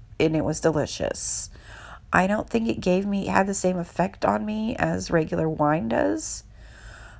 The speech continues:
Um, and then I lost my voice. Yeah,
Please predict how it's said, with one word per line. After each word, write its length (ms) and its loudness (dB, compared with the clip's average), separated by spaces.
Um, 640 4
and 140 2
then 160 6
I 120 6
lost 360 2
my 180 0
voice. 840 -2
Yeah, 320 -4